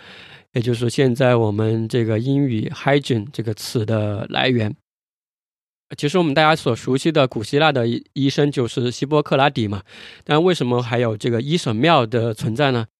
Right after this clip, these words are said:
其实在当时呢，就有这两种截然不同的治疗的体系。呃，这个医神庙呢，是被这个祭司阶层所把控的，它能够让人们不断来这个治疗、呃，供奉，呃，是这样一个治病的场所，其实更偏向于心理的治疗。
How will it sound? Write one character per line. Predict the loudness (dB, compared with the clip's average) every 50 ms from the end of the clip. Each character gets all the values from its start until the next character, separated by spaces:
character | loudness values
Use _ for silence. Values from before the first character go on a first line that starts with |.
| _ _ _ _ _ _ _ -8
其 | -4
实 | -2
在 | 0 0
当 | 2 2 2 0 0
时 | 0 0
呢， | 0 0 0
就 | 2 2
有 | 2 2
这 | 2 0 0
两 | 0 0 -2
种 | -2 -2 -2 -2 -4 -8 -12 _
截 | -4 0 2 4
然 | 4 4 2
不 | 0 -2 -2
同 | -2 -4 -4 -4 -2
的 | 0 0 0 0 -2
治 | -2 -2 0
疗 | 0 2 2
的 | 0 -2
体 | -2 -4 -6 -8
系。 | -6 -2 -2 -2 -2 -2 -8 -20 -20 -20 -20 -20 -20 -20 -20 _ _
呃， | -2 -2 -2
这 | 0 0
个 | 0 0
医 | 0 2 2 2
神 | 2 2 2
庙 | 2 4 4 4 4 4
呢， | 2 0 0
是 | -2 -2 -4 -2
被 | 0 2 2 2
这 | 2 2 0 0
个 | 0 0 0 0 -2 -4
祭 | -4 -2 0 0 0
司 | 0 -2 -6 -4
阶 | 0 0 0
层 | 0 0 -2 -4 -4
所 | -4 -4 -4 -2 0
把 | 0 -2 -2
控 | -2 -2 -2 -2
的， | -2 -4 -4 -8 -14 -20 -20 -20 -20 _ -14
它 | -8 -2 0 0
能 | 2 2 0 0 -2 0 0 0 2
够 | 4 4
让 | 6 6 4
人 | 4 2 0 0
们 | 0 0 -2 -2
不 | -4 -4 -4 -2
断 | 0 0 0 0
来 | 0 0 0 -2
这 | -2 -2 -2 -2
个 | -2 -2 -4 -6
治 | -4 -2 -2 0
疗、 | 0 0 0 -2 -2 -2 -2 -4 -6 -8 -8
呃， | -6 -6 -4 -2
供 | 0 2 2 2
奉， | 4 4 4 4 4 2 -2 -10 -20 -20 -20 -20 -20 -20 -20 -20 _ _
呃， | -8 -6 -6
是 | -6 -6 -8
这 | -4 0 0
样 | 2 2 0
一 | 0
个 | -2 -2 -4 -6
治 | -6 -6 -6 -6
病 | -4 -4 -4 -4
的 | -2 -4 -4 -4 -4
场 | -4 -4 -2 -2 -2
所， | -2 -4 -2
其 | -2 -2 0
实 | 0 0
更 | 0 2 2 2
偏 | 2 2 0 2
向 | 2 4 4 4 4
于 | 4 2 2
心 | 0 2 2 4 4
理 | 4
的 | 2 2
治 | 0 -2 -2 -2
疗。 | -2 -2 -4 -6